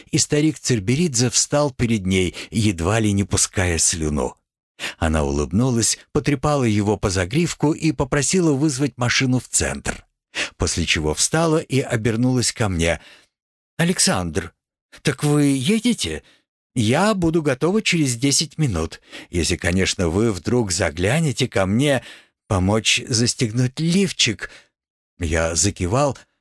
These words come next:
не зная, на что подписываюсь, но в глазах нашей Афродиты плескалось теплое синее море, поэтому любые сомнения были лишними. Она легко могла бы вить из меня веревки,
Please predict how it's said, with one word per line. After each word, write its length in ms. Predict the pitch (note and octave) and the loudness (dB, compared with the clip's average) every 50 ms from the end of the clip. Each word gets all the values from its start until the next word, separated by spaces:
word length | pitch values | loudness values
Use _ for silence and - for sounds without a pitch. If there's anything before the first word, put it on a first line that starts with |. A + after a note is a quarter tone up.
| _ _ | _ _
не 140 | - C3 A#2+ | -2 0 0
зная, 440 | G#2+ G2+ G2+ A#2+ B2 C3 C3+ B2+ A#2+ | 0 0 0 0 2 2 2 2 2
на 160 | A2+ A#2 A#2 | 2 2 2
что 340 | - - - - D3+ C#3 C3+ | 2 0 0 0 0 -2 -2
подписываюсь, 880 | - B2+ A#2+ - - B2+ F#2+ D#2+ - - F#2 F2+ F#2 F#2 F2+ - - - - - - - | -2 -4 -6 -4 -4 -4 -2 0 0 0 2 2 2 2 2 0 -2 -4 -8 -16 -10 -4
но 200 | - C3 C3 B2+ | 0 0 2 2
в 60 | A2 G2 | 0 0
глазах 420 | A#2 A2 G#2+ G#2+ C3 A#2+ - - | 0 0 0 0 -2 -2 -2 0
нашей 340 | A#2 A2+ G#2+ - - G#2 F#2+ | 0 0 2 2 0 0 -2
Афродиты 640 | - - G#2 - - A2 A2+ C3 F#3+ G#3 - F3 D#3 | -2 -2 -4 -2 0 0 0 2 0 0 0 -2 -2
плескалось 640 | - C#3+ C3+ - - - D#3+ D#3 D#3+ D3 - - | 0 0 0 0 0 0 2 2 2 2 0 0
теплое 560 | - - D#3 D#3+ E3+ D#3+ - - C#3+ C#3+ C#3 C3+ | 0 0 0 2 2 0 -2 -2 0 0 0 2
синее 640 | - - - B2+ B2+ B2 B2 A#2+ A#2 A2+ A2+ A2 | 2 2 2 2 4 4 4 4 2 2 2 2
море, 480 | G#2 F#2+ F2+ F2 E2+ D#2+ D2+ D#2+ E2+ E2 - - - - - - _ - | 2 2 2 2 2 2 2 0 -2 -2 -4 -8 -12 -12 -14 -16 _ -6
поэтому 400 | - D#2+ E2+ F2+ - G2 F2 F#2 | -2 0 0 0 0 0 0 0
любые 360 | F2+ F#2 F2 F2 G2 F#2 F2+ | 0 0 0 2 2 2 2
сомнения 640 | F2 - - F2+ F#2 B2 D#3+ F3+ F3 D#3+ C#3+ B2+ A#2 | 0 0 0 0 0 0 2 2 2 2 2 0 0
были 240 | G#2 B2 A#2 G#2+ G#2+ | 0 0 0 0 0
лишними. 640 | G#2 E2+ D2+ D2 - - - D2+ D2 C#2+ C#2 - - _ _ _ _ _ _ _ _ _ _ - - - - | 0 -2 -2 0 -2 -2 -2 -2 -6 -6 -6 -8 -10 _ _ _ _ _ _ _ _ _ _ -20 -18 -8 -4
Она 180 | F#2 F#2 F#2 F2+ | -2 0 2 2
легко 460 | F#2+ G2 F2+ - - - B2 C3 B2+ | 2 0 -2 -2 -2 -2 0 0 2
могла 420 | A2 G2 F2 D#2+ E2 F#2 G#2+ A2+ | 0 0 0 -2 -2 0 0 0
бы 160 | G2+ G2+ F#2+ | 0 -2 -2
вить 380 | F2 F#2+ A#2 B2 A#2+ - - - - | 0 0 0 0 0 -2 -6 -6 -2
из 200 | A2+ G2 F#2 G2 | -2 -2 0 0
меня 280 | G#2 F#2+ F#2 G2 G2 | 0 0 2 2 0
веревки, 560 | G2 A2+ B2+ C#3 C3+ A2+ - - - - F2 | 0 0 0 0 0 -2 -2 -6 -6 -8 -8